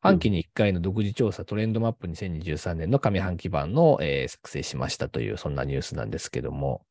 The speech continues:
Speaker 2: うん。
Speaker 1: えー、いろんななんか情報が出てきてますけど、ちょっと拾い読みしていきたいと思います。
Speaker 2: はい。
Speaker 1: まず一つ目、各分野でスコアを伸ばしたキーワードランキングということで、二千二十二年の下半期調査との比較で、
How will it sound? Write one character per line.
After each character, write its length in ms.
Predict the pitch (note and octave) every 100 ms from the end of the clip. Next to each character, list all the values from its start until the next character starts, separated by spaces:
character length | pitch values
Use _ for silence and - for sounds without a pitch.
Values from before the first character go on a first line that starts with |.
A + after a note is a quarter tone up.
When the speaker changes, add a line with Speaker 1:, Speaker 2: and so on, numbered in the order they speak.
| - - - -
Speaker 2:
う 100 | E2+
ん。 60 | A2
Speaker 1:
え 280 | G#2 G2 G2
ー、 20 |
い 60 | A2+
ろ 100 | C3
ん 20 |
な 140 | C3+
な 80 | C3+
ん 20 |
か 120 | A#2 F#2+
情 200 | G2+ G2
報 140 | F#2+
が 80 | G2
出 80 | F#2
て 100 | F#2+
き 80 |
て 80 | -
ま 120 | F#2+
す 80 | F#2
け 80 | E2
ど、 40 |
ち 40 | -
ょ 20 |
っ 20 |
と 60 | E2+
拾 120 | F2+
い 20 |
読 160 | D#2 D#2
み 100 | D2+
し 60 |
て 80 | F#2+
い 20 |
き 80 | -
た 80 | -
い 80 | C#2+
と 120 | C#2+
思 140 | C2+
い 60 | C#2
ま 160 | C#2+ F2
す。 300 | - - - _
Speaker 2:
は 100 | F#2+
い。 40 | F2+ D#2+ _ _ -
Speaker 1:
ま 80 | F#2+
ず 60 |
一 140 | F2 D#2
つ 140 | D2+
目、 320 | D2 D2+ -
各 220 | - E3+ A#2+
分 180 | A#2+
野 60 | G2+
で 100 | F2+
ス 100 | -
コ 120 | A#2+
ア 40 | G2
を 20 |
伸 100 | E2+
ば 100 | F2+
し 100 | -
た 100 | E2+
キ 240 | - A2
ー 60 | A2
ワ 120 | G#2+
ー 20 |
ド 100 | G2+
ラ 120 | G2
ン 100 | F#2
キ 160 | - D2+
ン 80 | C2+
グ 100 | B1+
と 80 | C#2
い 20 |
う 20 |
こ 80 | -
と 80 | D2
で、 60 |
二 100 | E2
千 180 | - G2+
二 160 | E2 D#2+
十 140 | D#2+
二 120 | D#2
年 240 | D#2 C#2+ G2
の 140 | C3
下 300 | - G#2+ G2+
半 220 | G#2 G2
期 120 | -
調 200 | - G2
査 140 | - -
と 120 | E3
の 80 | A#2+
比 100 | -
較 240 | E2 -
で、 320 | G2+ C#3 D#2